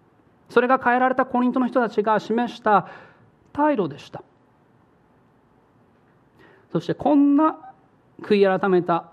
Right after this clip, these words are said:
悔い改めの態度を見たからこそ、テトスは大いに慰められたわけです。テトスは大いに喜んでたわけです。そして何より、そんなテトスの喜びによって、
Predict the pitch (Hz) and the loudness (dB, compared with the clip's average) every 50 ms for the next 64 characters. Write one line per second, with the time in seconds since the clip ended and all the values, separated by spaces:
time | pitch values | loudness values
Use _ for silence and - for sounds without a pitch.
0 | _ _ _ _ _ _ _ _ _ _ - - - 170 170 170 170 170 170 180 | _ _ _ _ _ _ _ _ _ _ -14 -2 0 2 2 2 2 0 -2 -2
1 | 175 175 175 165 - 185 175 170 170 165 175 208 214 226 220 214 226 220 220 214 | 0 0 0 0 0 -2 -2 -2 -2 -2 -2 -2 -2 -4 -2 0 0 0 0 -2
2 | 220 - - 302 277 - 302 294 277 - - - _ _ - - - 185 - 175 | -4 -8 -10 -10 -4 -2 0 0 0 -2 -6 -14 _ _ -6 -4 -4 -2 -2 -4
3 | 156 - - 175 170 175 170 165 160 180 214 208 170 156 147 151 - 165 156 156 | -4 -2 -2 0 0 0 0 0 0 0 0 -2 -2 -2 -4 -6 -6 -8 -6 -6
4 | 160 160 151 151 - - 127 - - - - - - - _ _ _ _ _ _ | -4 -4 -6 -6 -8 -14 -18 -16 -16 -18 -18 -18 -20 -20 _ _ _ _ _ _
5 | - - 208 196 180 185 160 - 190 185 202 196 196 196 190 196 190 190 202 220 | -2 -2 0 2 2 0 0 2 4 4 4 4 4 2 2 0 0 2 2 2
6 | 214 220 247 233 202 170 156 - 147 135 131 - 151 147 143 - - - - _ | 2 2 0 0 0 -2 -4 -4 -8 -10 -10 -10 -12 -14 -14 -16 -20 -20 -20 _
7 | _ _ _ _ _ _ _ _ _ _ _ _ _ - - - 160 - - 170 | _ _ _ _ _ _ _ _ _ _ _ _ _ -10 -8 -8 -6 -4 -4 -2
8 | 190 226 240 240 220 208 196 190 202 240 247 196 - - _ _ _ _ _ _ | 0 0 -2 -2 -2 -2 -2 -4 -4 -8 -10 -12 -14 -18 _ _ _ _ _ _
9 | _ - - - _ _ _ _ _ - - 208 214 220 220 220 214 214 233 220 | _ -20 -20 -20 _ _ _ _ _ -2 -2 0 0 -2 -2 -4 -2 -2 -2 0
10 | 220 214 202 - 208 202 196 196 202 220 220 214 226 220 208 220 214 214 214 208 | 0 -2 -2 0 0 0 0 2 2 0 2 2 2 0 0 0 -2 -2 -2 -2
11 | 208 208 208 208 - _ _ _ _ _ - 269 277 - - - | -2 -2 -4 -6 -12 _ _ _ _ _ 0 2 2 2 0 -6